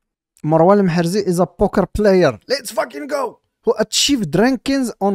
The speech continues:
global poker index. كنت في العام اللي فات كنت وصلت في واحد الليسته ديال البوكر اندكس لواحد الكلاسمون مزيان. آه، Hand on Mob Poker Database. He is also a SoundCloud account. He posts, he posts music. There is no available information about achievements.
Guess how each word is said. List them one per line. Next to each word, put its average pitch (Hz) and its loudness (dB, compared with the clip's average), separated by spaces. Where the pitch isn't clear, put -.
global 220 0
poker 214 -4
index. 139 -8
كنت 143 -14
في - -20
العام 127 -4
اللي 151 -2
فات 170 -4
كنت - -8
وصلت 135 -14
في - -12
واحد 120 -8
الليسته 131 -8
ديال 120 -10
البوكر - -10
اندكس 147 -8
لواحد 131 -2
الكلاسمون 127 -6
مزيان. 113 -14
آه، 117 -4
Hand 190 2
on 220 4
Mob 247 -2
Poker 226 -2
Database. 165 -6
He 139 -4
is 143 -6
also 208 -6
a 190 -4
SoundCloud 170 -6
account. 208 -8
He 160 -4
posts, 156 -10
he 160 -6
posts - -14
music. 135 -6
There 127 -6
is 135 -10
no 151 -8
available 151 -8
information 151 -12
about 143 -12
achievements. 170 -16